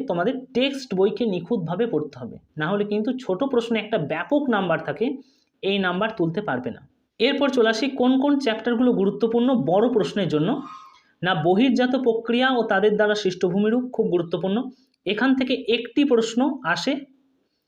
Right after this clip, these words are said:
বায়ুমণ্ডল, এই চ্যাপ্টারটিও বড় প্রশ্নের জন্য খুব গুরুত্বপূর্ণ, এখান থেকে দুটো প্রশ্ন আসে।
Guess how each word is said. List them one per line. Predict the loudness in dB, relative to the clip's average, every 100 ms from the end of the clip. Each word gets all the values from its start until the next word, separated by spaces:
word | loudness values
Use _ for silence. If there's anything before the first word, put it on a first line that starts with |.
| _ _ _ _ _ _
বায়ুমণ্ডল, | -4 0 4 6 6 6 4 2 0
এই | 0
চ্যাপ্টারটিও | 2 0 -2 0 2 4
বড় | 2 0
প্রশ্নের | -2 -2 0
জন্য | 0 -2 -6
খুব | -4 0
গুরুত্বপূর্ণ, | 0 0 0 2 0 -2
এখান | -2 -2
থেকে | -2 -2 -2 -2
দুটো | 0 2
প্রশ্ন | 2 0 0 -2
আসে। | -2